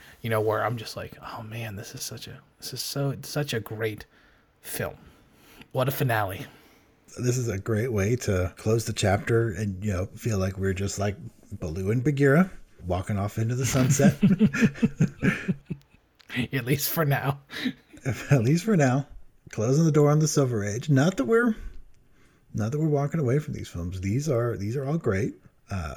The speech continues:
Speaker 2: we will certainly revisit most of these. I don't know that I'm gonna watch Make My Music very much, but <laughs>
Speaker 1: Well, and what, and what's beautiful is that we s-, we see, number one, the progression. We saw the highs, we saw the lows, and we saw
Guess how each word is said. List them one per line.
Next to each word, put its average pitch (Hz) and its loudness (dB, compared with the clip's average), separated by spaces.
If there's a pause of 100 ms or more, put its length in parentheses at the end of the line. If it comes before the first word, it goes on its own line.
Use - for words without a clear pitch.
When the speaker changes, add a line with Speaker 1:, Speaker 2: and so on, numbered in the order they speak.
Speaker 2:
we 101 -4
will 104 -6
certainly 101 -4
revisit 90 -4 (680)
most 90 -4
of - -14
these. 73 -12
I 87 -8
don't 92 -8
know 85 -6
that 80 -12
I'm 82 -12
gonna - -14
watch - -14 (460)
Make 98 -14
My - -20
Music 101 -8
very 78 -12
much, - -8
but 139 0
<laughs> - 4
Speaker 1:
Well, 247 4
and 220 4
what, 202 4
and 202 4
what's 214 2
beautiful 175 0
is 117 -2
that 113 -4
we 131 -4
s-, - -4
we 156 -4
see, 123 -2
number 123 0
one, 123 0
the 135 -4
progression. 139 -4 (400)
We 120 -6
saw 120 0
the 117 -2
highs, 110 -2
we 110 -10
saw 104 -2
the 110 -4
lows, 92 -6 (480)
and 123 0 (360)
we 120 0
saw 131 4